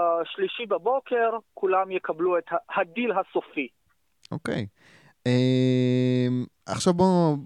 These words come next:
Speaker 2: אני, אני אשאל עוד איזושהי קבוצה ש-, שמקבילה לכם, אני יודע. אה, נתיב בליכוד, איך עובד השיתוף
Speaker 1: כן.
Speaker 2: פעולה, אה, איתם?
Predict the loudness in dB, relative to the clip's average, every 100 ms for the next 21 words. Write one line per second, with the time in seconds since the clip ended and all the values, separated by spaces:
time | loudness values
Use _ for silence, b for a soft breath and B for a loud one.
0 | -12 -8 -4 -2 -2 -2 0 2 2 0
1 | -4 -6 -4 -8 -4 -4 -4 -6 -6 -6
2 | -6 -6 -6 -8 -16 -20 -20 -14 -14 -10
3 | -8 -8 -10 -10 -10 -8 -6 -6 B B
4 | -4 -4 0 -2 0 0 2 2 2 0
5 | 0 -4 -12 -8 -4 -4 -4 -6 -4 -4
6 | -4 -2 0 0 0 -2 -4 -8 -10 -8
7 | -8 -6